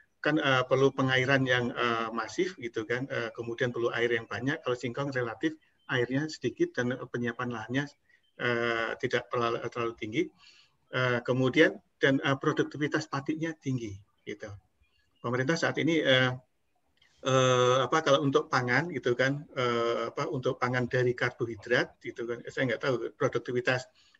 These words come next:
singkong itu, eh, sekitar dua puluh ton per hektar per tahun.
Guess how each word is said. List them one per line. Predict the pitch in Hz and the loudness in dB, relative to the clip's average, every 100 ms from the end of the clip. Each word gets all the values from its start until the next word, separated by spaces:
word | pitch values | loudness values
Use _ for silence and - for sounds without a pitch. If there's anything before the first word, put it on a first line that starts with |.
| - | -4
singkong | 139 123 127 123 | -4 -2 -2 -2
itu, | 120 160 156 156 | 2 4 4 2
eh, | 123 | -2
sekitar | - 123 131 - | -2 -4 -4 -4
dua | 113 - | -4 -4
puluh | 117 | -6
ton | - 120 104 101 _ _ | -4 -4 -4 -12 _ _
per | 135 | -6
hektar | 120 104 117 - | -6 -8 -10 -8
per | 117 | -10
tahun. | 120 110 | -8 -10